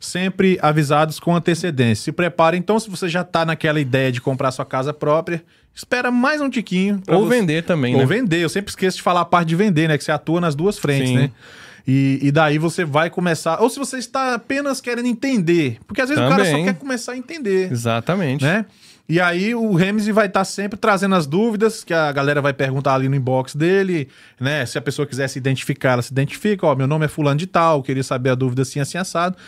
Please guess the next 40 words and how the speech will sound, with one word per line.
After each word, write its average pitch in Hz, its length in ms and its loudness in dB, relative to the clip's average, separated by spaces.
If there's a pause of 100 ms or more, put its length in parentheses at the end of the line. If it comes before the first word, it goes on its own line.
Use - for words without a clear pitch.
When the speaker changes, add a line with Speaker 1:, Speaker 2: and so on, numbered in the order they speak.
(240)
Speaker 1:
E 196 120 2
essas 226 240 0
dúvidas 196 360 2
vai, 196 140 4 (140)
vai 170 300 0
ajudar 165 520 4 (340)
a 139 600 2
nutrir 175 360 2
o 190 40 0
conteúdo 185 560 0
pro 208 160 -4
próximo 185 480 0
programa 202 420 2
também, 185 340 0
que 139 60 -4
eu 143 60 2
acredito 147 240 -2
que - 20 -14
você 160 60 0
vai 160 120 2
fazer 160 200 0
um 160 80 0
quadro 147 320 2
ali 147 100 2
no 165 100 0
meio 160 160 2 (100)
só 175 120 -2
pra 185 140 0
responder 185 380 2
dúvidas 170 360 0
que 143 60 0
Speaker 2:
Sim, 139 60 2 (100)
Speaker 1:
surgiram 170 280 4
Speaker 2:
com 135 140 2
certeza. 175 380 2
Speaker 1:
na 165 40 -2
semana 160 340 0
anterior, 160 440 4
né? - 80 4
Speaker 2:
Claro. 143 240 -2